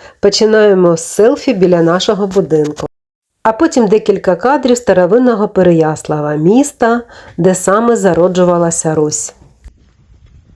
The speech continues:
День дуже похмурий і сірий, людей майже нема, неділя.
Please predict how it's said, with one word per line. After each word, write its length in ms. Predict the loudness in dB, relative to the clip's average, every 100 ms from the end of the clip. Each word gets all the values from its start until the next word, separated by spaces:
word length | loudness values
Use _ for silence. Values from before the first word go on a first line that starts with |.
| _ _ _ _ _ -4
День 300 | 0 2 2
дуже 280 | 0 0 -2
похмурий 580 | -2 -4 -2 0 2 0
і 140 | -2
сірий, 680 | -6 0 2 2 2 -2 -6 -20 -10 -2
людей 280 | 0 2 2
майже 400 | 2 2 2 2
нема, 520 | 2 2 0 -2 -4
неділя. 760 | 0 0 0 -2 0 0 -4